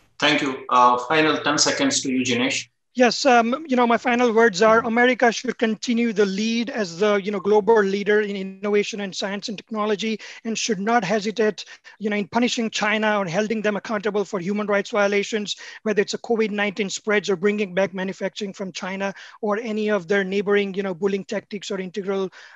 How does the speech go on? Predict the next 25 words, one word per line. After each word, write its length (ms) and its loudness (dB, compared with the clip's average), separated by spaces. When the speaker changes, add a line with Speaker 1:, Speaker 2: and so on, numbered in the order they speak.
Speaker 2:
uh, 160 -6
discharges. 600 -4
So, 340 -4
uh, 160 -4
I 100 -2
think 340 -2
President 380 -4
Trump 240 -2
is 100 -4
the 80 -4
best 280 0
person 340 -2
for 340 0
dealing 300 -4
with 120 -4
China 300 -4
at 140 -2
this 120 -8
point, 320 -2
and 200 -4
Joe 200 4
Biden 340 0
is 140 -6
nowhere 340 0
near 380 0